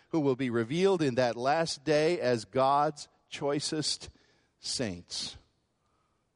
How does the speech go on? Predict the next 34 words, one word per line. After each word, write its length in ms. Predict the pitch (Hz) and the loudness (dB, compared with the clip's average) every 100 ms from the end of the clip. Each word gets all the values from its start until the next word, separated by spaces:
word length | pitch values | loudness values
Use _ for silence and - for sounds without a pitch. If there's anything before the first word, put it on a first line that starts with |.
| _ _ - | _ _ -10
They'll 260 | 98 120 | -4 -4
be 140 | 98 92 | -4 -6
the 120 | 92 | -6
first. 560 | - 98 82 - - - _ _ _ _ _ _ _ _ _ _ _ _ _ _ _ _ - | -6 -6 -8 -12 -16 -20 _ _ _ _ _ _ _ _ _ _ _ _ _ _ _ _ -4
The 80 | 180 | -2
parable 460 | 214 226 202 135 | 0 2 4 2
here 280 | 113 131 135 | 2 2 4
is, 360 | 135 127 120 - | 4 4 0 -2
is 200 | 131 117 | -2 0
one 200 | 139 139 | -2 0
I 100 | 127 | 0
don't 220 | 143 135 | 0 -2
have 260 | 131 135 - | -2 -2 -4
to 120 | 127 | -6
really 380 | 120 139 139 107 | -2 0 0 0
go 320 | 120 117 120 | 0 2 2
over 320 | 156 113 101 | 0 0 -2
and 160 | 101 92 | -2 -2
tell 240 | 135 147 | 0 2
it 100 | 123 | 0
to 80 | - | -4
you 260 | 120 107 107 | -6 -2 0
all 220 | 110 110 | 2 2
over 220 | 110 113 | 0 -2
again. 260 | 107 135 165 | -2 0 0
In 140 | 120 | -2
some 240 | - 226 208 | -2 -2 0
ways, 280 | 143 131 | 0 0
it's 160 | 127 - | -2 -4
self-explanatory, 1120 | - 151 151 147 - - 180 190 - 190 214 | 0 0 0 -6 -10 -4 -2 0 0 2 2
but 140 | 175 165 | 2 0
in 120 | 170 | -2
some 280 | - 254 269 | -2 -2 0
ways, 400 | 220 202 208 | 2 4 2